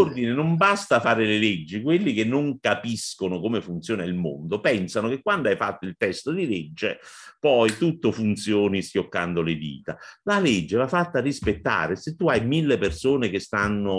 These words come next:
ubriacandosi, sentendo musica, eccetera, eccetera, eh, per intervenire o arrivi con un esercito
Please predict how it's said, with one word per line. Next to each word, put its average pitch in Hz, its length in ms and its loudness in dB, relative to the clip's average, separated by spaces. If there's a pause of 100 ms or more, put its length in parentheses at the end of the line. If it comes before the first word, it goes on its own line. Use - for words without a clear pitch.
ubriacandosi, 95 920 -2
sentendo 95 540 -2
musica, 107 500 -4
eccetera, 85 500 -2
eccetera, 85 720 -6 (600)
eh, 95 1200 4
per 196 200 6
intervenire 120 920 4
o 185 200 4
arrivi 117 640 0
con 113 520 2 (260)
un 110 160 0
esercito 98 1200 2